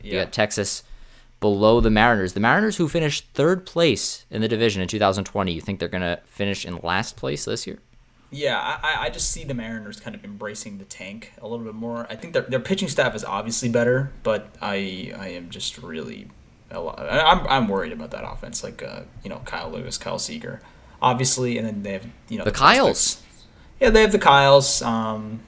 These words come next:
Speaker 2: I, uh, I just don't trust him. I don't trust him. I think it'll be close down there. I don't really, you know, it's kind of a, kind of a,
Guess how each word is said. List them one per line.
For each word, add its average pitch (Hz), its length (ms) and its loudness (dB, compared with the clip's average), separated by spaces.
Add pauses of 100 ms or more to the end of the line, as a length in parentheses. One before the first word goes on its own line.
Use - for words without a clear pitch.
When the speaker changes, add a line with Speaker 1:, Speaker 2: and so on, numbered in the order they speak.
(520)
Speaker 2:
I, 107 800 -2
uh, 87 440 -4 (400)
I 170 100 0
just 196 120 0
don't 208 120 4
trust 233 260 -2
him. - 60 -16 (480)
I - 40 -6
don't 147 100 -4
trust - 220 -4
him. - 120 -10
I 139 80 6
think 247 140 4
it'll 233 120 12
be 233 60 8
close 151 280 10
down 139 200 4
there. 135 260 2
I 117 60 2
don't 139 100 4
really, 117 400 -2
you 113 80 0
know, 101 200 -6 (640)
it's - 80 -18
kind - 180 -2
of 98 160 -4
a, - 20 -16 (140)
kind 104 160 -8
of 95 80 -8
a, 95 200 -4